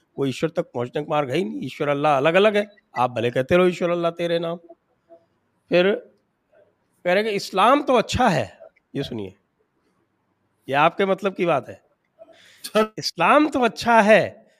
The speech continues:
Speaker 1: कुछ मुसलमान खराब है। मैं यहाँ रुक जाऊं, तीन हो गए,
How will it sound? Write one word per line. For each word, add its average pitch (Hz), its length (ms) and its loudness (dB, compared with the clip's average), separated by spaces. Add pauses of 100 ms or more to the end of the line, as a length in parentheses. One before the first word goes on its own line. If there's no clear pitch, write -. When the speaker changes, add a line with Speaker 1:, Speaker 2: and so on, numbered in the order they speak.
(220)
Speaker 1:
कुछ - 220 -8
मुसलमान 170 640 -6
खराब 87 420 -18
है। - 60 -20 (2500)
मैं 117 80 -6
यहाँ 139 200 -2
रुक 151 120 -6
जाऊं, 226 240 0
तीन 170 400 -4
हो 131 120 0
गए, 151 120 0